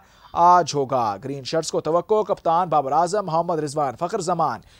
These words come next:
शाहीन आफरीदी और मोहम्मद आमिर से, जबकि भारतीय टीम की उम्मीदों का मरकज रोहित शर्मा,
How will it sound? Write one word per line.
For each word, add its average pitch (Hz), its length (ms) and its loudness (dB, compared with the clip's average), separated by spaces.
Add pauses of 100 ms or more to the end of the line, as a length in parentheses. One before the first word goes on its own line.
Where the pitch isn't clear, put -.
(140)
शाहीन 202 320 0
आफरीदी 170 460 -2
और 190 300 2
मोहम्मद 202 400 0
आमिर 170 220 0
से, 123 220 -6
जबकि 160 440 -4
भारतीय 151 480 -4
टीम 196 300 -10
की 196 180 -6
उम्मीदों 165 320 -4
का 131 120 -4
मरकज 170 460 0 (280)
रोहित 175 280 -2
शर्मा, 175 340 0